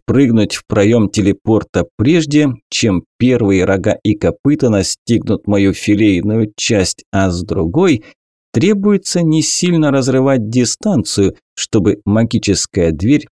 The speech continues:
не закрылась преждевременно. Но все получилось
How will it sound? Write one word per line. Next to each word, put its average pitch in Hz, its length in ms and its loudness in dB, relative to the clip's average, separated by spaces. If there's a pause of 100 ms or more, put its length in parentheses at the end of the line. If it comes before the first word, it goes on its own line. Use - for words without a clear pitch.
не 110 300 2
закрылась 101 840 0
преждевременно. 92 1120 0 (920)
Но 135 360 2
все 233 280 0
получилось 165 800 0